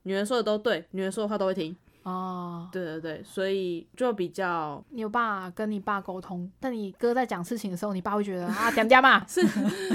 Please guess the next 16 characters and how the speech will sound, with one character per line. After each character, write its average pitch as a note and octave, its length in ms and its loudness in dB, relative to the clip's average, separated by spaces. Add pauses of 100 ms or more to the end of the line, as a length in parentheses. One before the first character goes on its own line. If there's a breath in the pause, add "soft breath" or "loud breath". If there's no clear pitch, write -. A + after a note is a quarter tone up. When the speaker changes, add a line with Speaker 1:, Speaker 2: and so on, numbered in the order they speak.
Speaker 1:
是， F4+ 180 2
是 G#4 160 0
不 F4 120 0
至 F#4+ 180 2
于 C4 40 4
啊， G#3+ 120 2
就 D#4+ 100 -2
是， - 140 -4 (220)
呃， C4+ 300 2 (200)
我 A#3+ 160 0
从 C4+ 220 -4
小 D4 160 0
就 C#4+ 100 -4
会 E4 80 -2
比 A3 180 -6
较， A3+ 560 -2